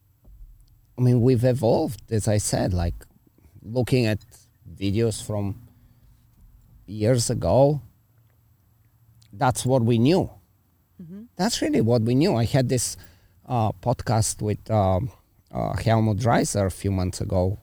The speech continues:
Speaker 2: 'cause,
Speaker 1: Yeah.
Speaker 2: um, I don't know, we were looking, the same thing, like, we're, we're watching, like, oh, tracking, I don't,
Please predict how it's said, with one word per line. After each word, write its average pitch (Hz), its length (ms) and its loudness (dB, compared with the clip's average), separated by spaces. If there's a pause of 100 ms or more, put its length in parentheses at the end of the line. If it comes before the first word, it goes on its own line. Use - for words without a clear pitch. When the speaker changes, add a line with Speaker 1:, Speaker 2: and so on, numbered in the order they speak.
(140)
Speaker 2:
'cause, 101 160 -2
Speaker 1:
Yeah. 185 160 -4 (720)
Speaker 2:
um, 80 360 -8 (1600)
I 127 100 0
don't 117 120 2
know, 123 80 2
we 110 160 2
were 110 140 2
looking, 113 460 0
the 123 100 -4
same 233 280 0
thing, 101 280 -2
like, 104 280 0
we're, 131 340 2
we're 139 300 0
watching, 117 680 -2 (680)
like, 127 360 -6
oh, 156 260 0
tracking, 117 680 0
I 196 100 0
don't, 135 260 0